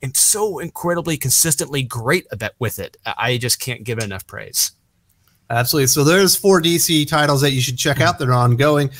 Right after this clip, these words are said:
Speaker 2: Now let's get into the indie scene.
Speaker 1: Ooh, man, this is the
Speaker 2: Shockingly,
Speaker 1: Wild West. This is the Wild West when we get to the indie
Speaker 2: I
Speaker 1: scene.
Speaker 2: think Valiant is, like, at an all-time low, probably worse than their Acclaim days. It is so bad right now. But there's one title that absolutely stands out.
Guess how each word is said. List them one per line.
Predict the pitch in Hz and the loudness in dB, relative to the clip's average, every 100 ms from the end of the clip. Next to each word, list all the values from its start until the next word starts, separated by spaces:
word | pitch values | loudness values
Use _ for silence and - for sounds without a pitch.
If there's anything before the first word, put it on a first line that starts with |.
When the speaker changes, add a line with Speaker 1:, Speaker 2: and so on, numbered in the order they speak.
| - - | -18 -8
Speaker 2:
Now | 196 | 0
let's | 247 269 | 0 2
get | 285 | 2
into | 277 | 0
the | 240 233 | 2 2
indie | 233 214 | 4 4
scene. | - 143 113 104 - _ - - | 4 2 0 -4 -12 _ -20 -6
Speaker 1:
Ooh, | 123 135 | 2 2
man, | 110 | 4
this | |
is | - - | 4 4
the | |
Speaker 2:
Shockingly, | 226 127 151 135 120 | 4 4 4 4 4
Speaker 1:
Wild | 143 131 | 4 2
West. | 120 110 101 - | 2 2 2 0
This | 123 170 | -2 0
is | 175 | 0
the | 147 | 2
Wild | 139 127 | 2 2
West | 117 101 95 - | -2 -2 -2 -2
when | 131 | -6
we | 120 | -6
get | 110 | -6
to | |
the | 107 | -4
indie | 107 | 0
Speaker 2:
I | 208 | 2
Speaker 1:
scene. | 285 311 | 4 2
Speaker 2:
think | 185 | 4
Valiant | 175 180 180 123 107 - _ _ | 4 4 4 2 0 -8 _ _
is, | 143 135 | -2 2
like, | 147 139 | 2 4
at | 139 | 2
an | 135 139 | 2 4
all-time | 143 147 151 135 127 | 4 2 2 4 4
low, | 123 110 | 4 4
probably | 156 160 156 151 | 2 2 4 6
worse | 139 139 135 | 6 4 2
than | 143 131 | 2 2
their | 123 | 2
Acclaim | 120 135 131 | 2 2 2
days. | 117 107 107 | 2 -2 0
It | 131 | 2
is | 127 117 | 2 2
so | - 147 151 | 2 4 4
bad | 139 139 139 | 4 2 4
right | 117 | 2
now. | 110 110 | 2 -2
But | 120 | -2
there's | 156 160 | 0 2
one | 151 156 202 254 294 | 2 4 4 4 0
title | - 226 196 131 | 0 0 2 4
that | 147 | 2
absolutely | 180 - 190 143 | 2 0 0 0
stands | - 165 170 151 | 0 0 2 2
out. | 143 143 | 2 0